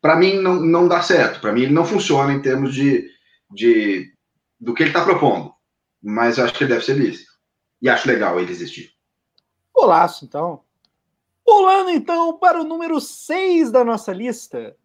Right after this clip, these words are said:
Speaker 2: Um filme que vai na carona do Bohemian Rhapsody. Filme lançado no ano passado e que colocou o Rami Malek como um grande ator, não sei na cabeça de quem, mas enfim. <laughs>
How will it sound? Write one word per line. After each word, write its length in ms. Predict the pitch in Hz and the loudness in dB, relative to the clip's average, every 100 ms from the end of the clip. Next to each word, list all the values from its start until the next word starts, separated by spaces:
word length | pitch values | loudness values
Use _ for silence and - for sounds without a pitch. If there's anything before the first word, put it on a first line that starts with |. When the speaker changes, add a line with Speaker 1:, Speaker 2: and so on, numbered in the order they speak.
| _ _ _ _ _ _ 240 | _ _ _ _ _ _ -12
Speaker 2:
Um 100 | 233 | -4
filme 360 | 285 392 392 | -2 0 0
que 120 | 359 | -2
vai 200 | 254 269 | 2 4
na 100 | 262 | 4
carona 720 | - 214 190 233 269 214 135 - _ _ - | 2 0 4 4 4 2 -4 -8 _ _ -10
do 120 | 294 | -6
Bohemian 600 | 339 277 285 370 330 254 | 2 4 4 0 -2 2
Rhapsody. 720 | 254 294 - 180 135 113 - _ _ _ | 2 0 -4 -6 -6 -8 -20 _ _ _
Filme 260 | - 415 403 | -2 -2 0
lançado 480 | 349 269 247 240 226 | 0 0 2 2 0
no 100 | 220 | -4
ano 180 | 214 202 | -6 -4
passado 680 | 220 - 190 233 262 277 _ _ 330 | -6 -2 -2 -2 -4 -10 _ _ -8
e 100 | 330 | -8
que 140 | 392 | -6
colocou 560 | 339 330 - 285 294 165 | -2 -2 -2 -2 -2 -2
o 20 | |
Rami 560 | - - 254 359 381 | -6 -2 2 2 0
Malek 680 | 339 302 226 254 254 165 143 _ _ _ _ | -2 0 2 0 0 -4 -4 _ _ _ _
como 340 | - 247 262 269 | -2 2 2 2
um 100 | 185 | 2
grande 540 | 170 226 285 285 254 | 4 6 6 4 2
ator, 680 | 254 - 190 220 226 180 151 | 0 0 4 8 8 6 2
não 100 | 165 | -6
sei 400 | 180 214 240 247 | -8 -4 -2 -4
na 140 | 247 254 | -6 -4
cabeça 340 | 233 208 226 | -4 -4 -6
de 160 | - - | -12 -2
quem, 320 | 214 208 151 | 0 0 -2
mas 160 | 165 | -6
enfim. 420 | 220 220 202 139 _ - - - | -8 -8 -10 -10 _ -12 -10 -2
<laughs> 320 | - 165 - | -2 -4 2